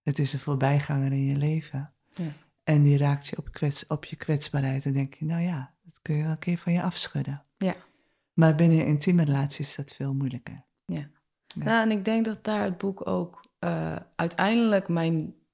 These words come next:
Speaker 2: doel toen ik het ging schrijven was, eh, de aanleiding was mijn eigen relatie.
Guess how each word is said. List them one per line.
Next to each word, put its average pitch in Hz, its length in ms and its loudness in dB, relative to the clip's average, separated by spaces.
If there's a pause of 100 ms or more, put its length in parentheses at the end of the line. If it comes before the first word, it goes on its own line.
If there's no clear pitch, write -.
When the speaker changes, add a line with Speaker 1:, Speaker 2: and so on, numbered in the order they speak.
Speaker 2:
doel 202 400 -2
toen 226 200 4
ik 226 120 4
het 220 160 -2
ging 165 220 -2
schrijven 160 580 -2
was, 147 420 -2
eh, 139 200 -6
de - 100 -4
aanleiding 151 540 2
was 139 240 -4
mijn 139 180 -4
eigen 147 360 -4
relatie. 151 760 -4